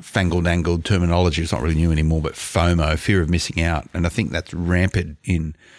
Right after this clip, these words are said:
investing at the moment, including both resi and, uh, commercial property. And I'm seeing a lot of it, and I'm gonna call it idiot investing in commercial property, where people are chasing,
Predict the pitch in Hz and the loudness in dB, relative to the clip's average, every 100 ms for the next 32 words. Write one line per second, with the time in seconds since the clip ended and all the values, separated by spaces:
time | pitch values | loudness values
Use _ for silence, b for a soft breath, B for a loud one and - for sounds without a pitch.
0 | B B B B 120 95 107 - 110 92 | B B B B 0 2 2 2 2 2
1 | 95 127 147 - - 87 - 107 92 90 | 2 2 0 -2 -4 -4 0 0 2 2
2 | 85 - - - - 85 - 92 80 87 | 0 -6 -20 -8 0 0 2 0 2 0
3 | - - 90 87 80 85 - 87 85 92 | -4 -2 0 2 0 -2 -4 -2 0 2
4 | 90 92 82 123 107 87 123 120 - 175 | 2 0 -2 0 0 2 2 0 0 2
5 | 139 113 107 92 92 104 107 131 110 139 | 2 2 2 2 0 0 0 0 -2 -2
6 | 147 85 80 - - 131 123 107 92 90 | 0 0 -2 -10 -6 0 2 2 2 2
7 | 107 - 98 85 - 85 82 - 110 98 | 2 0 0 0 -2 0 0 -2 0 2
8 | 76 117 110 82 - 90 90 76 | 0 0 2 0 0 -2 -2 -6